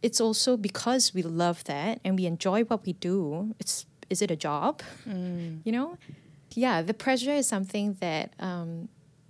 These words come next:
Speaker 1: you will always have to kind of resist in that sense. Um, and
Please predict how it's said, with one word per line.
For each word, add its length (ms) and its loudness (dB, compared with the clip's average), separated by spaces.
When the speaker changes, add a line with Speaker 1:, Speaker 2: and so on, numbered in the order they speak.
Speaker 1:
you 260 2
will 280 0
always 360 2
have 280 -4
to 80 -2
kind 280 -4
of 280 -8
resist 800 2
in 120 2
that 140 -2
sense. 400 0
Um, 460 -2
and 440 -4